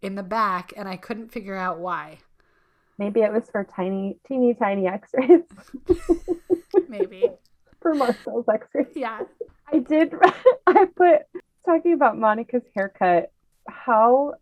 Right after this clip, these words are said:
Speaker 2: atrocious it looks. It looks so bad. And then I looked at Rachel's and I was like,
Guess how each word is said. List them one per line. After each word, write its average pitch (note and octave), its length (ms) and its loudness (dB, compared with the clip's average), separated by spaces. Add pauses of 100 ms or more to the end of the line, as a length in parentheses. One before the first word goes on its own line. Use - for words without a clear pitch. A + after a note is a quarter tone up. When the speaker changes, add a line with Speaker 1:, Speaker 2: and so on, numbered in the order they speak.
(140)
Speaker 2:
atrocious G3+ 880 -2
it C#3+ 160 -4
looks. A#2 320 -10 (720)
It A#3 40 -2
looks B3+ 280 0
so D4 160 6
bad. A#3 280 4 (160)
And C#4+ 140 4
then C#4+ 120 4
I D#4+ 140 6
looked C#4 220 2
at B3 100 2
Rachel's A3 440 0
and G#3 120 -6
I G3 100 -2
was G3+ 120 -8
like, G3 180 0